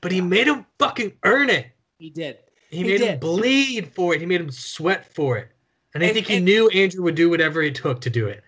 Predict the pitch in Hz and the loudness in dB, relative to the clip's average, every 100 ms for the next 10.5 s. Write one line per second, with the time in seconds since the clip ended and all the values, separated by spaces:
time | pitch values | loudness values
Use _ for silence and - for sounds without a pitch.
0 | _ _ - 160 143 139 180 180 170 151 | _ _ 0 2 4 4 6 6 2 0
1 | 170 175 165 143 123 156 151 131 131 117 | -4 -4 -4 -4 -4 -6 -8 -6 -8 -6
2 | - 156 139 127 120 143 156 143 131 117 | -6 -6 -6 -6 -6 -6 -6 -10 -8 -6
3 | 131 139 135 113 98 104 _ _ _ _ | -4 -2 -2 -4 -8 -16 _ _ _ _
4 | - 120 156 143 131 160 156 147 127 143 | -4 0 0 2 4 2 2 -2 0 -2
5 | 127 117 135 160 123 - _ _ _ 147 | 0 2 4 4 0 -4 _ _ _ -18
6 | 143 - 233 - _ _ _ _ _ _ | -12 -10 -10 -12 _ _ _ _ _ _
7 | _ _ 151 156 127 226 302 - _ _ | _ _ -14 -4 2 4 2 -4 _ _
8 | _ 165 233 254 _ 170 - 311 359 - | _ -6 -4 -4 _ -6 -6 -4 -6 -8
9 | - 202 - 320 277 - - 214 190 247 | -2 -2 0 -2 -4 -8 -14 -8 -4 -2
10 | 220 233 226 208 127 | -2 -4 0 0 -2